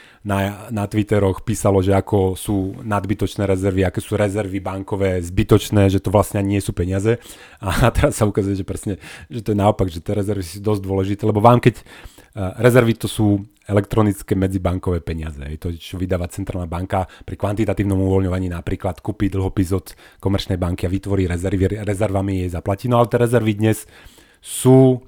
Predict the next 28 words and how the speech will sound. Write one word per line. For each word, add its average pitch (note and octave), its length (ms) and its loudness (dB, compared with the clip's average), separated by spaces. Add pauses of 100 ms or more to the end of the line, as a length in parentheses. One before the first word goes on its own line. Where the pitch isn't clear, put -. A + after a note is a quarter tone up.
(160)
kľúčové, A2+ 480 4
lebo G#2+ 160 4
keď A2 240 2
vám A2+ 160 4
utekajú A2 400 2
vklady, G#2+ 400 2 (240)
práve G#2 320 2
koľko A2+ 240 0
máte G#2 240 0
tých G2 160 -2
rezerv, G2 320 2
je F2 80 -2
dôležité. F2+ 480 -2
To F#2 80 -2
je F2 80 -2
v, - 120 -12 (280)
v - 80 -20
podobe G2 240 0
hotovosti G2 640 0
alebo F#2+ 240 -2
v - 80 -6
podobe G2+ 240 -2
toho, G2+ 160 -2
koľko G#2 240 -2
môžete G2+ 400 -2
vyplatiť F#2+ 480 -2
iné F#2+ 80 2
banky. E2 480 -2